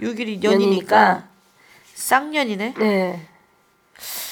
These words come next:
Speaker 1: 아, 한 달만 늦게 태어날 걸.
Speaker 2: 십일월 십오 일도 있어요.
Speaker 1: 십일월이 개고.
Speaker 2: 네.
Speaker 1: 그다음에
Speaker 2: 십오 일이 똥이니까.
Speaker 1: 개똥이.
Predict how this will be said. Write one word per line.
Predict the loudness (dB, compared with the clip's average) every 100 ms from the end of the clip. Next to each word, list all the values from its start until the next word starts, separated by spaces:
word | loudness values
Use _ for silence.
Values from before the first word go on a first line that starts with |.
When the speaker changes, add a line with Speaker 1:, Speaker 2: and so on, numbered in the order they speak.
| -14 -18 -20 -18 -6
Speaker 1:
아, |
한 | -2 -2 -4 0
달만 | 2 2 2
늦게 | -2 -2
태어날 | 0 0 0 -4
걸. | -4 -4
Speaker 2:
십일월 | 4 6 10 10 10
십오 | 8 6 8
일도 | 8 6
있어요. | 0 0 -2 -2 -4 -14 _ _ _
Speaker 1:
십일월이 | -10 -6 0 6 6 4 0
개고. | 2 2 6 4 6
Speaker 2:
네. | 6 4 0 -6 _ -18
Speaker 1:
그다음에 | -8 -2 -2 -2 -10 -8
Speaker 2:
십오 | -2 4 4
일이 | 4
똥이니까. | 2 2 2 2 2 2 -4 -20 _ _ -6
Speaker 1:
개똥이. | -6 0 0 0